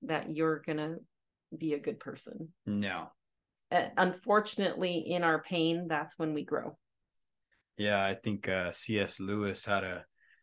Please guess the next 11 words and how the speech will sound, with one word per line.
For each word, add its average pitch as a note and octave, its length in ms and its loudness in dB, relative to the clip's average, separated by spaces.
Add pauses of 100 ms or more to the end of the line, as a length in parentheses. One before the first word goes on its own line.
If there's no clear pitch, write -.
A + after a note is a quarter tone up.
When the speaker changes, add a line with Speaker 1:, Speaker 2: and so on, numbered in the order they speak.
(300)
Speaker 2:
uh, F#2 340 -2 (220)
a G2+ 100 -4
great G#2 360 -2
book F#2+ 280 -4
on F#2 280 -4 (960)
the G#2 60 -6
problem G2+ 360 4
of F2+ 100 -10
pain, G#2+ 320 0
right? F#2+ 300 -2 (120)
Speaker 1:
Mm-hmm. F#3 420 0